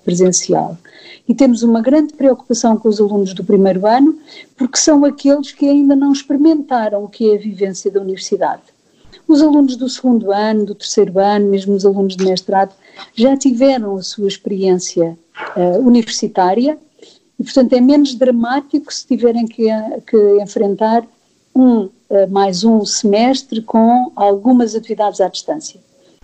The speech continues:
que nós vamos tentar minimizar ao máximo. Vamos,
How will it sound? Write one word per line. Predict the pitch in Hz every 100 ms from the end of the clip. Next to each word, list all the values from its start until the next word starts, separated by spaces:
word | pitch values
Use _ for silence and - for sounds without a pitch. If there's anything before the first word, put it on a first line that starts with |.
| -
que | -
nós | 226 226 220
vamos | 269 320 349 -
tentar | - 247 233 262 302 320 _ _ _ _ -
minimizar | 247 302 302 277 254 226 190 185 -
ao | 208 196
máximo. | 180 175 - - 175
Vamos, | 170 214 208